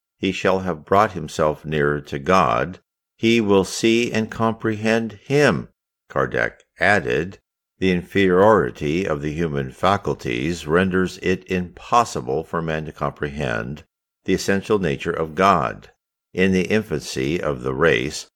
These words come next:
man often confounds the Creator with the creature,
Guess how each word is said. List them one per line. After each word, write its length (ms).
man 340
often 360
confounds 600
the 120
Creator 680
with 320
the 120
creature, 680